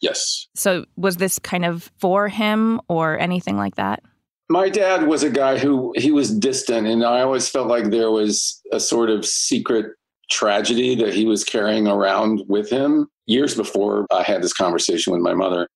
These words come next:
Speaker 1: It's hard to say it's an homage to him because it might be completely made up and it might have nothing to do with his actual experience, but it is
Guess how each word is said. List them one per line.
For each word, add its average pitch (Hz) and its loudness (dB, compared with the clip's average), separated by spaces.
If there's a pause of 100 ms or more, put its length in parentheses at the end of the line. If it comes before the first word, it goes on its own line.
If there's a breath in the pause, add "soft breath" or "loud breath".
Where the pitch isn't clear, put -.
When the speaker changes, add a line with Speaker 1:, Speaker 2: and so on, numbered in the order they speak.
(200)
Speaker 1:
It's - -2
hard 214 0
to 196 0
say 170 0
it's 151 0
an 139 2
homage 120 2
to 127 2
him 151 2
because 120 0
it 104 0
might 110 2
be 110 2
completely 107 0
made 101 2
up 95 2
and 101 0
it 98 2
might 98 2
have 92 0
nothing 98 0
to 101 2
do 95 0
with 98 0
his - 0
actual 95 0
experience, 101 0
but 135 -2
it 139 2
is 151 0